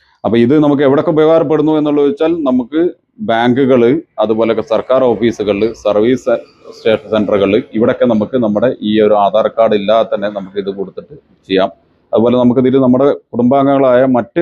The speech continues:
അഞ്ച് പേരുടെയും കൂടി നമുക്ക് വേണമെങ്കിൽ ഇതിൽ ചേർക്കാം. പക്ഷേ ഒരേ ഫോൺ നമ്പറിലായിരിക്കണം എന്നുള്ളത്. അങ്ങനെ ഉണ്ടെങ്കിൽ നമുക്ക് മറ്റ് അഞ്ച് ആധാർ കാർഡും കൂടി നമുക്കിതുപോലെ ഒ-, ഒരു ആപ്പിൽ തന്നെ ചെയ്യാൻ പറ്റും. അപ്പൊ ഇത്രയുമാണ് ഈ ഒരു ആപ്പിന്റെ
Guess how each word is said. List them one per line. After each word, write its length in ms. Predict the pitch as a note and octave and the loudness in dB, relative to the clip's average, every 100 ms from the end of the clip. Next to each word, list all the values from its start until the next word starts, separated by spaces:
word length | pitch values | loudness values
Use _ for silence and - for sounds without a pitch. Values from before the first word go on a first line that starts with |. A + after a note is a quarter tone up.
| - | -2
അഞ്ച് 240 | B2+ C3 D3+ | 0 0 2
പേരുടെയും 420 | C3+ B2+ B2+ A#2+ | 2 2 0 0
കൂടി 160 | B2 | 0
നമുക്ക് 280 | C3+ A2+ G#2+ | 0 -2 -2
വേണമെങ്കിൽ 280 | A2+ G#2+ B2+ - _ G#2+ | -2 -2 -6 -14 _ -8
ഇതിൽ 240 | G2+ G2+ C3 - | -6 -6 -8 -2
ചേർക്കാം. 400 | G2 F2+ A#2 B2 | -2 0 -2 -2
പക്ഷേ 200 | G2+ B2 C#3+ _ - | -2 -2 -6 _ -6
ഒരേ 240 | F#2+ G#2+ C#3 | -2 0 0
ഫോൺ 300 | - G2+ G#2+ | -2 -4 -2
നമ്പറിലായിരിക്കണം 760 | B2 C3 C#3+ G#2+ G2+ A2 - A2+ | 0 0 0 2 0 -2 -4 -6
എന്നുള്ളത്. 280 | F2 - - | -6 -10 -12
അങ്ങനെ 200 | F#2 G2+ | -12 -10
ഉണ്ടെങ്കിൽ 320 | G#2 G#2+ C3 D#3+ - | -10 -6 -4 -6 -6
നമുക്ക് 280 | A#2+ B2 D#3 _ _ _ _ - | -8 -8 -12 _ _ _ _ -6
മറ്റ് 200 | A2+ D#3+ | -2 2
അഞ്ച് 240 | B2+ A2+ D#3 - A2 | 2 2 -2 -4 -4
ആധാർ 240 | A2 A2 | 0 0
കാർഡും 260 | G#2+ A2 G2+ | -2 -4 -2
കൂടി 140 | G2+ | -4
നമുക്കിതുപോലെ 580 | A2+ F#2+ F#2 F#2+ F2+ G#2 D3 _ _ _ _ | -4 -4 -2 -2 0 -4 -6 _ _ _ _
ഒ-, 220 | G#2 F#2+ - | -4 -4 0
ഒരു 160 | G#2 C#3+ - - _ - | 0 0 -2 -18 _ -6
ആപ്പിൽ 260 | G2 F#2 G2+ | -4 -2 -2
തന്നെ 220 | F#2 F#2+ | -2 -4
ചെയ്യാൻ 280 | - F2+ F2 | -4 -4 -4
പറ്റും. 240 | - - _ _ _ _ _ _ _ _ _ _ _ _ _ | -8 -12 _ _ _ _ _ _ _ _ _ _ _ _ _
അപ്പൊ 140 | A2+ B2 | -2 0
ഇത്രയുമാണ് 580 | B2+ E3+ F3 D#3+ C3+ D3 D3 | 0 0 2 2 2 0 0
ഈ 100 | B2+ C#3 | 0 2
ഒരു 180 | C3+ D3 - A2+ | 2 0 -4 -4
ആപ്പിന്റെ 520 | A2+ A#2 C#3+ B2+ | -4 -4 -2 0